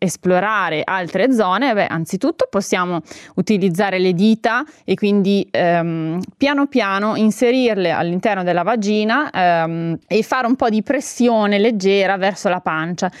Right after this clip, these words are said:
Dopo un po' di tempo che si fanno dei movimenti circolari, c'è chi dice che si inizia a sentire una zona che si indurisce, ricorda un po' una noce, quindi sembra di, di, di stimolare, eh, una zona che appunto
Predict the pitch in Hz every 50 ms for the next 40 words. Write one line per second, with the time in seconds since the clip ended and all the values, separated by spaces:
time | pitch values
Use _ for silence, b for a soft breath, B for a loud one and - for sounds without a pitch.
0 | B B B B - 311 427 381 285 269 254 302 277 269 247 220 277 277 254 233
1 | 202 175 190 175 - 180 156 - 196 180 - 202 214 208 190 180 170 170 175 175
2 | 170 190 208 226 226 202 190 185 160 - 233 254 - - 466 - 185 175 175 190
3 | 220 220 B B B B B B B - _ _ - 262 262 - 339 240 208 208
4 | 196 - 226 226 233 - _ - 220 190 165 - - - 269 254 233 220 214 -
5 | 226 214 - 254 247 - 196 208 208 202 185 196 208 220 196 180 202 190 190 190
6 | 196 190 196 202 - - 208 185 190 - - - - - 208 190 196 208 247 254
7 | 208 233 226 220 - - 214 202 214 - 214 202 190 185 185 190 196 - 233 220
8 | 208 196 196 190 190 214 233 226 196 185 - - - 190 180 180 175 B B B
9 | B B - 220 208 202 190 - 226 214 196 214 202 190 196 202 202 196 196 190
10 | 175 190 180 165 170 190 185 - - - 208 214 190 214 214 208 196 202 202 208
11 | 196 190 196 B B B B B - - 196 190 190 180 180 175 170 165 165 170
12 | 165 104 180 208 208 208 185 208 202 202 202 196 - 202 190 180 - - 170 -
13 | - 185 175 - 170 160 165